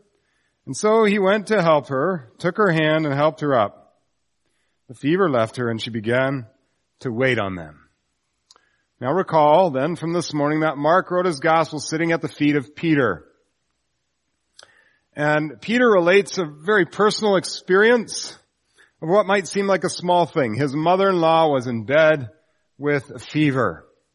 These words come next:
But in ancient times, these things were not so well understood. A fever might well not be treatable, might well lead to death, or might not.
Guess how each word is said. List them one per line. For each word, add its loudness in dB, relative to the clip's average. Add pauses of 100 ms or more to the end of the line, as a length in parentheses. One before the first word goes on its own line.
(1200)
But -2
in 0
ancient -2
times, 0
these -4
things -2
were 0
not 0
so 0
well 2
understood. -2
A 0
fever -2
might 0
well 0 (1080)
not 0
be -4
treatable, 0
might -2
well 0 (360)
lead -2
to -10
death, 0 (400)
or 0
might 0
not. 0